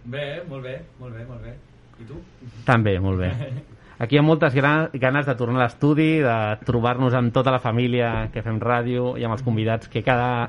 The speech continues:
Speaker 2: cada dia que fem ràdio es renoven, i això és lo maco, no? I, bueno, comencem avui, ara i aquí, amb, eh, la nova sintonia i la nova secció del Guillem, però abans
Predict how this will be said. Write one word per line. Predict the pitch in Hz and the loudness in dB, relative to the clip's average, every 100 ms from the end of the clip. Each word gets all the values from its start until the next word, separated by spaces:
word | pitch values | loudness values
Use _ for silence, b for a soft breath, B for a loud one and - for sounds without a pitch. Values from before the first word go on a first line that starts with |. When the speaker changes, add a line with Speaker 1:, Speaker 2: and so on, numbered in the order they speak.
| - | -4
Speaker 2:
cada | 127 120 117 | -2 0 0
dia | 113 123 123 120 117 | 0 2 2 2 -2
que | 113 | -4
fem | 110 110 | -2 -2
ràdio | 113 110 110 | 0 -2 -2
es | 107 | -4
renoven, | 104 117 120 123 131 - B B B | -2 0 0 0 -2 -8 B B B
i | 117 | -6
això | 110 | -2
és | 113 | 0
lo | 117 | 2
maco, | 117 120 135 | 0 2 2
no? | 127 185 - B B B 143 | 2 0 -6 B B B -2
I, | 135 | 2
bueno, | 185 214 - - | 4 2 -4 -8
comencem | - 143 123 170 | 2 2 4 2
avui, | 185 175 185 180 - | 2 2 2 0 -2
ara | 135 160 | 0 4
i | 160 | 4
aquí, | 180 165 170 185 175 - - | 4 2 2 0 -4 -14 -6
amb, | 151 143 147 165 160 - | 0 2 2 0 -4 -6
eh, | 147 127 120 117 113 110 101 | -2 2 2 2 0 -2 -2
la | 127 123 120 | -2 0 2
nova | 139 139 120 | 2 2 0
sintonia | 131 117 117 113 139 120 98 92 - - - - - - | 0 0 0 2 2 2 -2 -8 -18 -20 -20 -20 -18 -10
i | |
la | 107 | -6
nova | 123 120 | -4 -6
secció | 110 - 139 127 98 - b b b - | -8 0 2 2 0 -6 b b b -6
del | 113 143 | 0 2
Guillem, | 139 135 151 190 226 - - | 2 2 2 0 -4 -10 -2
però | 127 127 | 2 4
abans | 131 156 - | 4 2 -2